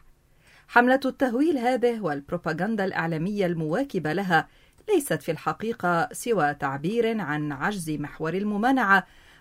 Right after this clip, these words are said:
عن فرض مرشحه نتيجة المعارضة الشديدة التي يواجهها، فهو عاجز من جهة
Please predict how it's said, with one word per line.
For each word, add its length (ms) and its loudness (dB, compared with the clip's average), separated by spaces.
عن 120 0
فرض 320 -2
مرشحه 880 -2
نتيجة 480 -4
المعارضة 640 0
الشديدة 540 -2
التي 640 -4
يواجهها، 920 -4
فهو 360 0
عاجز 540 0
من 260 -2
جهة 400 2